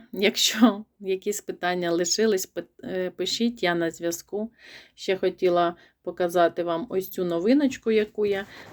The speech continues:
не прид-, придбала нещодавно. Я вже казала, що хойок більше не буду купувати, але не змогла пройти повз.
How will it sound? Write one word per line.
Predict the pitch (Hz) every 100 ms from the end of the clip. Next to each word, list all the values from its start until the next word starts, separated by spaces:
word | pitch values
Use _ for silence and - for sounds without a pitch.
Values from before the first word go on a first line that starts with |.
| -
не | 196
прид-, | 190 196 190 - 190
придбала | 202 190 185 185 185
нещодавно. | 185 190 - 196 185 180 175 175
Я | 170 185 180
вже | 180
казала, | 175 180 180 175 175
що | 170 185
хойок | - 180 170
більше | 170 180 180 175
не | 170
буду | 165 180 226
купувати, | 233 233 247 240 240 240 214 220 - - - - _ -
але | 180 185 196 202 208 208 - - _ _
не | 180 185
змогла | 196 196 190 160
пройти | 143 165 156 165
повз. | - 214 285 285